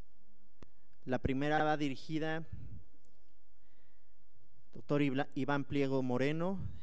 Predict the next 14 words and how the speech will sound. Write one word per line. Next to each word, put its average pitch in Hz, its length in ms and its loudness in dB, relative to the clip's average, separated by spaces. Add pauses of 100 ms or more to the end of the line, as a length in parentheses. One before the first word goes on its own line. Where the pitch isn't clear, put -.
(180)
y 123 120 -2
dice, 123 560 0 (560)
"¿Por 131 160 6
qué 180 100 4
a 180 40 6
los 190 180 4
trabajadores 143 680 4
del 131 180 4
imss?". 151 520 2 (4000)
La 123 160 -2
pregunta, 113 440 -2
la 110 100 2
primera 127 240 2
pregunta. 113 340 2